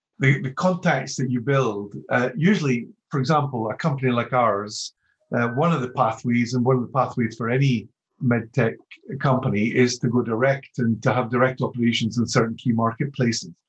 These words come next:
And, um, that, of course, works. It ensures focus and, uh, gets you where you wanna be as, as quickly as, as you need to be there. But the resource it takes to get there is enormous. And so what I've found over the years is working with,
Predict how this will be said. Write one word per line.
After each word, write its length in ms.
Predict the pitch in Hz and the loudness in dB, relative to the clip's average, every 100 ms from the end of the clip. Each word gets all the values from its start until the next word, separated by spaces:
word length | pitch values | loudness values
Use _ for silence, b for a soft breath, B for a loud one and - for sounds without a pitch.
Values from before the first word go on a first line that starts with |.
| b b b b 117 | b b b b 0
And, 440 | 117 117 120 113 | 2 2 -2 0
um, 400 | 120 120 120 113 b b _ - | 2 2 0 -6 b b _ -6
that, 380 | 110 151 165 - _ - - _ - | 2 2 2 -4 _ -20 -20 _ -4
of 160 | 214 | -4
course, 320 | - 113 110 - | 0 0 0 0
works. 460 | 117 190 - - | 2 2 0 -4
It 80 | 131 | -2
ensures 420 | 113 - 113 107 | -2 0 0 0
focus 720 | - 170 170 185 175 165 - | 0 0 2 0 0 -2 -2
and, 320 | 127 110 107 | -2 0 -2
uh, 300 | 113 110 110 | 0 2 2
gets 300 | 113 135 - | 0 -4 -2
you 80 | 131 | 0
where 120 | 120 | 0
you 100 | 113 | 2
wanna 200 | 110 110 | 2 -2
be 280 | 101 143 170 | -2 2 4
as, 160 | 139 - - | 2 -2 -6
as 120 | - | -8
quickly 500 | - 131 - 113 107 | -6 -8 -2 2 2
as, 300 | 107 104 - | 2 -4 -8
as 160 | 120 98 | -6 -2
you 80 | 110 | 2
need 160 | 113 113 | 0 0
to 60 | |
be 200 | 92 131 | -4 0
there. 260 | 135 - - B B B B - | 0 -2 -8 B B B B 0
But 240 | 127 - - 120 | 0 0 -10 -8
the 300 | 120 127 123 | -2 0 2
resource 480 | 123 120 208 208 | 0 2 2 2
it 120 | 143 - | -4 -2
takes 220 | 147 139 | -2 0
to 60 | 127 | -2
get 220 | 113 - | 0 0
there 200 | 113 113 | 0 0
is 120 | 110 | 0
enormous. 560 | 110 117 120 110 - - | 0 2 2 0 -4 -6
And 160 | 107 | -4
so 140 | - 113 | -2 -2
what 200 | 113 120 | -2 0
I've 280 | 139 185 - | 0 0 -2
found 280 | 113 113 | -2 0
over 80 | 104 | -2
the 120 | 104 | -4
years 480 | 110 131 127 101 - | -2 2 2 0 -4
is 100 | 110 | -2
working 380 | 113 143 139 123 | 2 2 2 0
with, 140 | 110 | 0